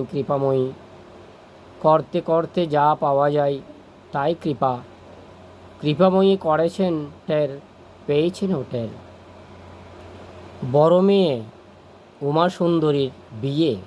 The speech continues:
কমলাকান্তই দিয়ে গিয়েছেন। কৃষ্ণকুমারীর বিয়ে দিলেন কৃপাময়ী। পাত্র গায়েরই ছেলে রামেন্দ্রনারায়ণের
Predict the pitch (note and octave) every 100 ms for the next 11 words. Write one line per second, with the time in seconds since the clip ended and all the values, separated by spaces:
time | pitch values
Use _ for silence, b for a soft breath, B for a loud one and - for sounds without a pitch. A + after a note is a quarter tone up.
0 | - - C#3+ C#3+ D3 C#3 C#3+ D3 G3 F#3+
1 | D#3+ C3 A#2+ B2 A#2+ A2+ A#2 A#2+ - -
2 | - - - - - - D3+ - D#3 D3
3 | C#3+ C#3+ C#3+ C#3 C3 C#3 D3 D3 D3+ D#3+
4 | F#3 - - - - - - - - -
5 | - - - - - - - - - -
6 | - - - D#3 D#3 F3 E3+ D3+ A#2+ A2+
7 | - - - - - - - - - -
8 | - - D#3+ - F#3 D#3 D3+ D#3+ E3+ F3+
9 | F#3+ D3+ A#2+ - - C3+ C#3 C#3+ D3+ D#3
10 | D#3+ D#3+ D#3 D3+ D3+ D3